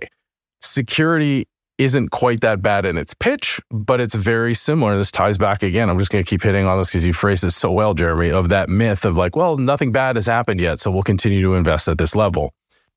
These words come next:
That is, and that's where compliance has seen that advantage. "Well, we know we need to invest more because otherwise here's a very quantifiable number."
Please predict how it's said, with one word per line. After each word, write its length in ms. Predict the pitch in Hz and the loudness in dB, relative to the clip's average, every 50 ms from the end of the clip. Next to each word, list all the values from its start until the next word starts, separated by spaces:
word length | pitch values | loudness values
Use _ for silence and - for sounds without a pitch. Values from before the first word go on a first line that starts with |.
| _ _ - | _ _ -4
That 320 | 85 - 117 107 107 - | -2 0 2 2 0 0
is, 220 | - 117 117 104 98 | 0 -2 -2 0 0
and 180 | 98 104 98 | 0 0 0
that's 180 | 104 104 104 - | 0 0 -2 -2
where 120 | 104 104 | -2 -2
compliance 540 | 98 - 117 95 - - 85 87 95 92 87 | -2 -2 -4 -2 -2 0 0 0 0 0 -2
has 100 | 95 92 | -2 -4
seen 180 | - - 95 92 | -2 -2 0 0
that 140 | 92 90 98 | 2 2 0
advantage. 440 | 104 104 101 170 160 90 85 82 | 0 0 0 0 0 0 -2 -2
"Well, 140 | 104 101 104 | 0 0 0
we 100 | 104 120 | 2 2
know 180 | 117 117 127 139 | 2 2 2 2
we 120 | 147 127 | 0 0
need 140 | 101 95 85 | 0 0 0
to 140 | 85 85 85 | 2 2 2
invest 280 | 82 78 85 80 - | 2 2 0 0 0
more 180 | - 87 85 82 | 0 0 0 2
because 260 | 76 85 80 101 90 | 0 0 0 0 0
otherwise 440 | - - 92 92 92 92 87 90 - | 0 0 0 2 0 0 0 -2 -2
here's 240 | - 104 92 90 82 | -2 -2 0 0 0
a 60 | 87 | 0
very 240 | 78 87 85 85 82 | 2 2 0 0 0
quantifiable 640 | - - 87 82 82 - - 82 80 76 71 76 78 | 0 0 0 0 0 0 0 0 0 -2 -2 -2 -2
number." 320 | 80 80 78 76 - - | 0 0 -2 -2 -4 -6